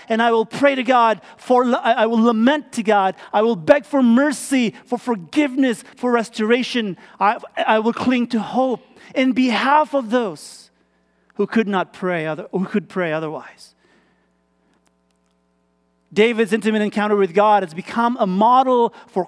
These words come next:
corporate spirituality, which tells us that this is, this pattern of remorse and contrition, with all its lament and appeals for forgiveness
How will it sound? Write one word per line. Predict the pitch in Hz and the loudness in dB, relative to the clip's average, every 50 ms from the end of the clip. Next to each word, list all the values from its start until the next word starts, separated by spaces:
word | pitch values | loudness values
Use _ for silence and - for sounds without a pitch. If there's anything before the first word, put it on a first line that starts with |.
| - _ | -8 _
corporate | - - - 262 302 320 320 - - 294 285 226 | -8 -4 0 2 2 2 0 0 -2 -4 -4 -4
spirituality, | - - - 262 262 - - 240 240 240 247 247 233 220 190 170 - - - - _ _ _ _ _ | -6 -8 -4 -4 -4 -4 -2 -2 0 2 2 2 2 0 0 -2 -4 -8 -14 -20 _ _ _ _ _
which | - 226 - - - | -2 -2 -2 -2 0
tells | - 262 277 254 196 | 2 2 2 2 0
us | 254 240 220 - - - - - - _ - | 0 -2 -2 -2 -6 -14 -20 -20 -12 _ -2
that | 208 202 175 | -2 0 0
this | 180 277 302 - - | 0 0 0 0 0
is, | 277 269 214 202 | -2 -2 0 0
this | 202 247 233 - | -2 -2 -2 -2
pattern | - 254 254 277 269 262 254 | -2 -2 0 0 0 0 -2
of | 240 214 | -2 0
remorse | 233 220 226 240 247 240 220 240 | 0 2 2 2 2 0 0 -2
and | 269 202 190 - | -4 -6 -4 -4
contrition, | 233 214 202 - 247 285 269 - - 262 240 220 190 - - - _ _ _ _ _ | -4 -4 -2 -2 -2 -2 0 0 0 0 0 -2 -4 -6 -10 -16 _ _ _ _ _
with | - 156 180 | -4 0 4
all | 202 220 233 233 233 | 4 6 6 4 2
its | 220 - - | 0 -2 0
lament | 214 208 208 208 214 240 240 240 240 220 - 226 | 0 2 2 4 4 4 2 2 0 -2 -4 -4
and | 190 170 | -4 -4
appeals | 175 - _ - - 233 240 262 262 254 254 247 220 - - - - | -4 -6 _ -6 -2 0 2 4 4 4 2 2 0 -2 -6 -12 -14
for | - | -16
forgiveness | 175 - 202 196 190 233 233 226 220 - | -12 -10 -6 -4 -2 -2 0 0 -2 -2